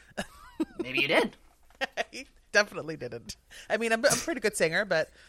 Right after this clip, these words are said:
Speaker 1: yeah,
Speaker 2: Yeah.
Speaker 1: no. But I, I genuinely thought I sounded exactly, like, there was no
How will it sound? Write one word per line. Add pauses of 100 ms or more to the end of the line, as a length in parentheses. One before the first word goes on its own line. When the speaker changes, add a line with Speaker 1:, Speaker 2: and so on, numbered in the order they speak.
(200)
Speaker 1:
yeah,
Speaker 2:
Yeah.
Speaker 1:
no.
But
I, (100)
I (920)
genuinely
thought
I
sounded
exactly,
like,
there
was
no